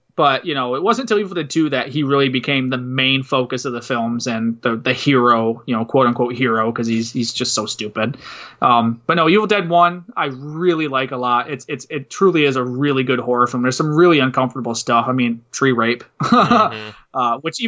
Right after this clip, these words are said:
Speaker 1: which Sam Raimi has come out and said that he regrets doing that now. Like, you know, he said back then they were young. They just wanted to throw anything at the wall to see what sticks and,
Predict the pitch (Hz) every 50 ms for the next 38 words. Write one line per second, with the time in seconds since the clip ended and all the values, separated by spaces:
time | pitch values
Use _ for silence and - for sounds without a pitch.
0 | - 220 202 - - - 208 196 185 190 190 185 180 151 143 160 170 160 - -
1 | 165 156 151 151 - 151 139 135 131 143 151 - - 170 175 151 139 151 - 185
2 | 156 160 175 160 131 135 147 139 - - - - 135 127 123 120 117 110 104 110
3 | 113 - 127 110 101 101 - 143 - - - _ - - 120 113 110 - 139 120
4 | 107 107 110 113 127 127 - 131 113 123 123 131 - 220 220 202 196 190 180 190
5 | 165 143 143 143 147 147 139 131 131 131 131 - - 147 143 139 131 - 135 123
6 | 131 143 147 139 151 143 139 131 - 120 117 120 120 120 120 117 - - _ -
7 | - 135 127 120 - - - 120 117 113 113 - - 120 110 110